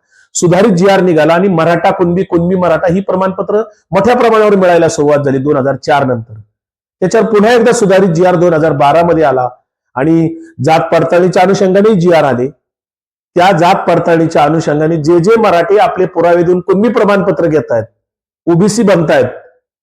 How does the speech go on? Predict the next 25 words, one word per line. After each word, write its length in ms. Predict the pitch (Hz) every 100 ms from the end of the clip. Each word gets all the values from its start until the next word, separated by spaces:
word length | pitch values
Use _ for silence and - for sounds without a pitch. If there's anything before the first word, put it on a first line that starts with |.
| _ _ _ _ -
त्यांचं 260 | 160 156
जात 220 | 156 160
पडताळणीमध्ये 640 | 175 165 160 170 170 175 175
ज्यांचं 280 | 175 175 175
टिकतंय 340 | 196 202 208
त्यांना 500 | 202 208 214 214 220 - _
ओबीसी 520 | 175 190 214 - 233 254
आहेतच 460 | 196 262 - 330 -
ते, 240 | 214 190 185 - _ _ _ 165
याच्यात 260 | 233 170
दुमत 300 | 175 202 254
असण्याचं 340 | 247 247 240 262
काहीच 280 | 247 277
कारण 260 | - 233 214
नाही. 240 | 196 185 185 _ _ _ _ _
त्यामुळे 320 | 185 233 240
ओबीसी 280 | 180 247 294
अस्वस्थ 480 | 302 - 302 269 -
का 300 | - 311 285
आहेत, 220 | 208 190 185 - _ -
हा 60 | 170
जो 120 | 196
काय 140 | 269 285
प्रश्न 400 | - 233 226 202
आहे, 500 | 165 170 226 -